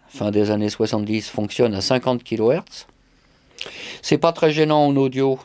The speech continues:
mais à partir du moment où on rentre sur certains enregistreurs numériques,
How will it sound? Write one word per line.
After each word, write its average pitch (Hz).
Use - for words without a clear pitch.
mais 123
à 120
partir 143
du 143
moment 139
où 151
on 127
rentre 147
sur 127
certains 143
enregistreurs 127
numériques, 127